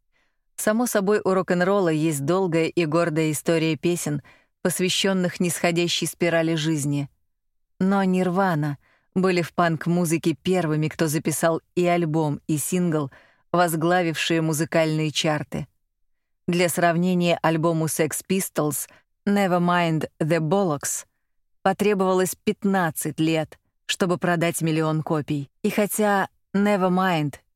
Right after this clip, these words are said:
в каком-то смысле был жутко попсовым и мелодичным, все же альбом был достаточно грубым, циничным и злым,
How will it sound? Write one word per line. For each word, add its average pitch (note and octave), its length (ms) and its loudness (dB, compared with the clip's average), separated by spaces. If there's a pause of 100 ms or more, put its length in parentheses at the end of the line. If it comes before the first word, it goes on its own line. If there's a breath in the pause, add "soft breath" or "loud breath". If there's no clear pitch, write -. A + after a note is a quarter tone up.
(140)
в - 80 -14
каком-то F3 400 0
смысле F3 460 0
был F3 360 0
жутко E3+ 460 -2
попсовым D#3+ 760 0
и F3 120 0
мелодичным, E3 800 0 (720)
все A3+ 200 -2
же G#3 240 0
альбом F#3 540 2
был F3+ 300 0 (120)
достаточно F3 760 0
грубым, D#3 440 0
циничным E3+ 760 -2
и F3 80 0
злым, E3 420 -2